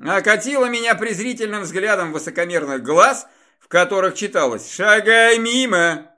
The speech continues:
простолюдин!" Я мысленно заворчал и на ходу услышал свистящий шепот Васьки: "Не твоего калибра, баба, она же дворянка. Ты посмотри на её серьги, они стоят, как бортовое орудие".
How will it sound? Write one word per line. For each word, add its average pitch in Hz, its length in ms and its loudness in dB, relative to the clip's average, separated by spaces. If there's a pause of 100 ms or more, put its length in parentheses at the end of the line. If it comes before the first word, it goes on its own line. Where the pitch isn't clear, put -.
простолюдин!" 135 1120 -4 (800)
Я 156 280 0
мысленно 156 520 -2
заворчал 175 680 2
и 214 100 -8
на 196 120 -4
ходу 180 340 -4
услышал 214 680 -6
свистящий 180 800 -10
шепот - 460 -12
Васьки: 101 500 -10 (460)
"Не 123 280 -10
твоего 135 460 -6
калибра, 139 600 -2
баба, 120 720 -2
она 269 240 -8
же 247 120 -4
дворянка. 262 600 2 (360)
Ты 226 120 -4
посмотри 262 540 0
на 214 80 -4
её 190 280 -4
серьги, 190 520 -6 (380)
они 208 340 0
стоят, 233 540 2
как 151 300 -2
бортовое 175 760 2
орудие". 165 640 -6